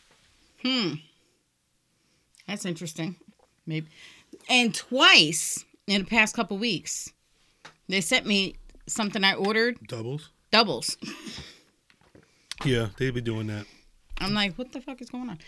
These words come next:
Speaker 1: All right, so we have a letter.
Speaker 2: Yay.
Speaker 1: But we also have
Speaker 2: Some s-
Speaker 1: two things to try out.
Speaker 2: That was, I didn't know.
Speaker 1: Combos, and I chose two spicy ones.
Speaker 2: Spicy honey mustard and what?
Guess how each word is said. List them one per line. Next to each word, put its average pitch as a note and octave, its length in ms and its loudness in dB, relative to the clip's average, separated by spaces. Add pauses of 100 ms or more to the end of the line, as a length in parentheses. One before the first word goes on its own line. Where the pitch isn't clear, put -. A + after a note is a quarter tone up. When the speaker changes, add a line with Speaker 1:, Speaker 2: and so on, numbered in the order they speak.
(240)
Speaker 1:
All A3+ 60 2
right, E3+ 200 4
so A3+ 140 -2
we G#3+ 140 0
have A3 200 0
a D#4 60 2
letter. E3 500 0 (540)
Speaker 2:
Yay. D3 560 10
Speaker 1:
But F#3+ 120 -2
we G3+ 100 0
also A#3+ 280 0
have D#3+ 540 0 (1000)
Speaker 2:
Some - 160 -12
s- - 80 -6
Speaker 1:
two A#3+ 560 0 (380)
things G3+ 280 0
to G3+ 100 -6
try F#3 280 2
out. D3+ 300 0
Speaker 2:
That A2 120 -8
was, G#2+ 200 -10
I A#2 80 -6
didn't A2+ 160 -8
know. G#2+ 460 -8 (600)
Speaker 1:
Combos, F#3+ 1160 2 (280)
and E3+ 160 2
I E3 80 2
chose E3 360 -4
two A#3 260 -4
spicy G3 720 -2
ones. - 400 -10
Speaker 2:
Spicy B2+ 640 -4
honey C3 480 0
mustard A#2 480 -2
and A2+ 160 -4
what? C3+ 340 -2